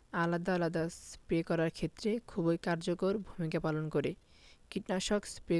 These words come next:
করার এক থেকে দুই দিন পর ছত্রাকনাশক স্প্রে করা ভালো হবে। তাই জমিতে যদি বিশাল আকার হয়, তাহলে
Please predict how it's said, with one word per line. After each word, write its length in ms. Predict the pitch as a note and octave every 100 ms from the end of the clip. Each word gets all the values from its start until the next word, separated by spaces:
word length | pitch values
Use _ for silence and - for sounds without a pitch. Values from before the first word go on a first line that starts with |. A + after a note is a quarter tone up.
| E3
করার 260 | E3+ E3+ - - - E3
এক 80 | - -
থেকে 180 | F3 F3 D#3
দুই 120 | D#3
দিন 100 | D#3 E3
পর 140 | E3 D3+ - - - - - - - - - - - - - - - - - - -
ছত্রাকনাশক 760 | - F3 - G3 - F3+ - D#3+ -
স্প্রে 260 | - - E3+ D#3+
করা 200 | D#3+ F3+ A3+ - - - D#3+
ভালো 240 | D3 D3 C#3
হবে। 200 | C3+ - - - - - -
তাই 220 | D#3+ D#3 G#3 - - - - D#3+
জমিতে 420 | D#3 E3+ F3 F3+ D#3+ F3+ - - - E3+
যদি 160 | D#3+ D#3+
বিশাল 260 | D#3+ F3 E3+
আকার 200 | D#3 E3+ D3+
হয়, 180 | D3+ G3+ - - - -
তাহলে 340 | - D3+ E3